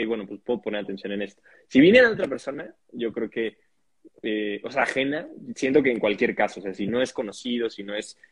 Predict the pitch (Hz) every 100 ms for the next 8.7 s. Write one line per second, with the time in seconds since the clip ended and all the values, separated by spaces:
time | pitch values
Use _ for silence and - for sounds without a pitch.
0 | _ - 101 107 110 113 101 98 98 98
1 | - - - 104 113 107 98 98 123 123
2 | 107 110 110 101 - 131 143 107 - 113
3 | 117 107 110 135 - _ _ 117 113 110
4 | 104 - 107 101 92 92 98 110 107 104
5 | - 92 92 98 - _ - 95 110 107
6 | 110 110 110 _ _ _ _ _ _ _
7 | - - - 127 120 123 110 110 98 131
8 | 101 101 151 156 139 151